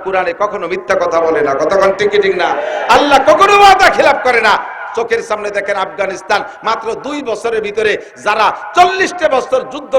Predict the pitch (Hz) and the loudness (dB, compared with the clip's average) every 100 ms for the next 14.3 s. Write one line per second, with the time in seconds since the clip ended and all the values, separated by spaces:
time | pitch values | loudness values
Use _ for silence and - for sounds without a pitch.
0 | 220 214 220 226 - 220 - - 208 208 | -2 -6 -6 -6 -4 -4 -6 -6 -6 -4
1 | 190 147 208 226 220 220 202 196 202 202 | -8 -4 -4 -4 -12 -8 -6 -4 -4 -4
2 | 196 190 180 214 202 202 214 - - - | -4 -2 0 2 0 0 -2 -4 -6 -2
3 | 262 262 311 294 277 233 247 233 220 208 | 2 2 2 2 0 4 4 4 4 2
4 | 208 185 202 254 233 208 - - 285 294 | -2 -2 -2 2 2 2 -2 -2 2 4
5 | 277 269 - 311 330 359 359 359 339 330 | 4 4 2 0 -2 2 4 6 4 4
6 | 302 277 247 247 233 185 - 160 220 226 | 4 4 2 2 0 0 -4 -4 -4 -4
7 | 226 196 196 196 190 190 185 180 165 190 | -8 -6 -4 -4 -4 -2 -2 -2 -2 -4
8 | 170 - 185 - - 120 220 214 175 170 | -6 -8 -8 -8 -18 -12 -10 -6 -6 -6
9 | 208 202 180 185 190 185 190 185 180 180 | -10 -8 -8 -6 -6 -6 -6 -4 -4 -4
10 | 175 175 175 165 - 220 202 - 196 - | -6 -6 -8 -8 -10 -6 -4 -4 -8 -10
11 | 180 214 - - - - 190 233 - - | -8 -8 -10 -14 -20 -10 -10 -10 -14 -10
12 | 202 185 185 - - 233 196 220 196 - | -10 -6 -8 -8 -12 -12 -8 -4 -4 -6
13 | 208 - - - _ _ _ _ _ _ | -12 -14 -18 -20 _ _ _ _ _ _
14 | _ _ - | _ _ 2